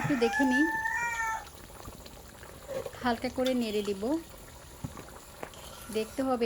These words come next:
একটু পর পর ঢেকে দিলেও যে নিচ থেকে পুড়ে যাচ্ছে কিনা, যেহেতু ঝোলের পানিটা কম আছে, তো পুড়ে যাওয়ার কিন্তু একটা সম্ভাবনা থাকে। এবং যখন অতিরিক্ত মশলা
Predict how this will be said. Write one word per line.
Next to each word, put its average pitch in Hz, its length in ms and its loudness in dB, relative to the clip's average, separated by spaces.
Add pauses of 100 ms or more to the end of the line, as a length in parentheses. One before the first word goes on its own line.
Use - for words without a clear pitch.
একটু - 140 -2 (100)
পর 196 200 4
পর 196 100 2 (100)
ঢেকে 208 220 0 (100)
দিলেও 190 240 0 (200)
যে 202 100 2 (200)
নিচ 208 160 -2 (100)
থেকে 247 180 0 (160)
পুড়ে 233 280 4
যাচ্ছে 185 360 -2
কিনা, 170 220 0 (260)
যেহেতু 233 320 0 (120)
ঝোলের 226 380 2
পানিটা 220 300 0 (140)
কম 190 140 2 (120)
আছে, 254 220 0 (180)
তো 202 80 2 (320)
পুড়ে 226 220 4 (100)
যাওয়ার 226 280 4
কিন্তু 240 200 2 (100)
একটা 233 140 -4 (100)
সম্ভাবনা 214 500 -2 (120)
থাকে। 180 240 -4 (120)
এবং 214 160 0 (160)
যখন 226 280 2 (880)
অতিরিক্ত 269 480 4 (160)
মশলা 226 320 4